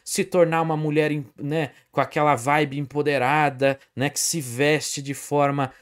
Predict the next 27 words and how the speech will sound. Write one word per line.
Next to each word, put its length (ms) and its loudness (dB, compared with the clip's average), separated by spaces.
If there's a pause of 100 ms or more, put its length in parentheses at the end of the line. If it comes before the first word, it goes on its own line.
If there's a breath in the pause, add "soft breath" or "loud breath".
(140 soft breath)
né, 240 2 (180 soft breath)
não 140 -4
sei 320 4
lá 140 4
o 80 0
quê, 440 0
que 280 -4 (180 loud breath)
tira 240 2
um 20 2
monte 280 4
de 120 2
foto, 800 4 (160 soft breath)
né, 140 -2
provocativa 840 -2
nas 200 -2
redes 240 -2
sociais, 520 -4
que 120 -14
ganha 320 0
like, 440 0
não 120 -6
sei 220 -2
o 40 -4
quê, 200 -6
que 120 -12
sai 360 -2
com 280 -8